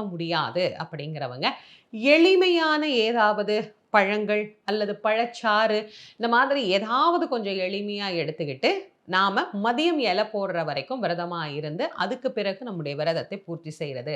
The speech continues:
அப்படிங்கிறத வழக்கமா வச்சுக்கலாம். இப்ப மகாலய அமாவாசை அன்னைக்கு காலையில இந்த மாதிரி எளிமையாக தர்ப்பணம் செய்தாலே போதுமா அப்படின்னா போதுமானது. நமக்கு என்ன வாய்ப்பு இருக்கோ அதை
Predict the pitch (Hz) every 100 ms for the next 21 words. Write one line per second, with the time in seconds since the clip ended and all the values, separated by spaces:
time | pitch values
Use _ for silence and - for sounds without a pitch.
0 | - 165 147 151 127 214 165 156 147 143
1 | 123 117 - 147 - - - - _ 294
2 | 285 247 247 330 330 330 302 254 233 240
3 | 233 208 208 190 175 175 233 240 - _
4 | _ 240 247 294 320 320 339 320 240 262
5 | 269 285 285 277 214 233 262 269 269 269
6 | 269 185 208 269 262 233 202 196 196 175
7 | 226 - 208 208 170 165 156 - 170 165
8 | 147 226 277 311 330 277 202 151 147 190
9 | 190 196 285 359 269 247 - 269 196 196
10 | 277 180